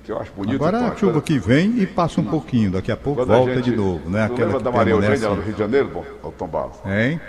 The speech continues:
Speaker 1: Lembra da Maria Eugênia no Rio, né?
Speaker 2: Demais, cadê Maria Eugênia, minha amiga?
Speaker 1: Ela tá lá, ela tá, tá, tá na prefeitura de lá. Ela era da Rádio
Speaker 2: Hum.
Speaker 1: Tamoio, nossa Rádio Tamoio. E ela dizia,
Speaker 2: Isso,
Speaker 1: quando o tempo
Speaker 2: exatamente.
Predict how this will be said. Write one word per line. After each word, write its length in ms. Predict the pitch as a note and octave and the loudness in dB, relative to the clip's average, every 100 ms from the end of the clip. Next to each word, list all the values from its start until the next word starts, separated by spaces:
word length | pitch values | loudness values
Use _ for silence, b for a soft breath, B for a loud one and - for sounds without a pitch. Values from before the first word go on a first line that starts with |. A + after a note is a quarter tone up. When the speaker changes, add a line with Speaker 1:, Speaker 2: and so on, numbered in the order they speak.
| B B | B B
Speaker 1:
Lembra 240 | G#2 B2 A#2+ | -4 0 2
da 100 | A#2 | 4
Maria 200 | A2 A2+ | 4 4
Eugênia 320 | - C3 G#2 | 2 -2 -2
no 100 | F#2+ | -2
Rio, 220 | F#2 C#3 | -2 0
né? 240 | G#2+ B2+ F2+ - B2 | 0 -2 -4 -10 -2
Speaker 2:
Demais, 440 | C3 F3+ E3+ A3 | 0 2 2 0
cadê 240 | - F3+ G3 | 0 0 0
Maria 220 | F#3+ F#3+ | 2 2
Eugênia, 400 | D#3+ D3 G#3+ E3+ | 2 0 0 0
minha 120 | C#3+ | 0
amiga? 400 | C#3 G3+ G#3+ A2 D#2+ - | 0 0 -2 -4 -8 -12
Speaker 1:
Ela 200 | - - | -8 -8
tá 160 | - D4 | -4 -2
lá, 160 | E4+ B3+ | -2 -2
ela 160 | F3 F3+ | -4 -2
tá, 100 | F#3+ | -4
tá, 400 | E3 - F3+ G3+ | -6 -8 -10 -10
tá 140 | F#3+ | -8
na 100 | G3 | -8
prefeitura 500 | F3+ G#3+ - F3+ F3 | -6 -4 -2 -2 -2
de 140 | D#3+ E3 | -2 0
lá. 220 | A#2 D2+ - - - - | 0 -2 -6 -14 -12 -2
Ela 140 | B2 | 0
era 140 | C#3+ D3+ | 2 2
da 80 | |
Rádio 220 | C#3 C#3+ G#2 | 4 4 4
Speaker 2:
Hum. 40 | |
Speaker 1:
Tamoio, 360 | D3+ B2 C3 G#2+ | 2 4 4 4
nossa 260 | A2 A2+ | 2 2
Rádio 160 | G2+ G#2+ | 0 2
Tamoio. 380 | A2 G#2 E2 E2+ - | 0 0 0 -2 -6
E 100 | C#3 | 0
ela 180 | E3 D#3+ | 0 4
dizia, 360 | C#3+ D3 C#3 | 2 4 2
Speaker 2:
Isso, 20 | E3+ | -2
Speaker 1:
quando 100 | B2 | -2
o 100 | A#2+ | -4
tempo 80 | B2+ | -2
Speaker 2:
exatamente. 140 | A#2+ | -2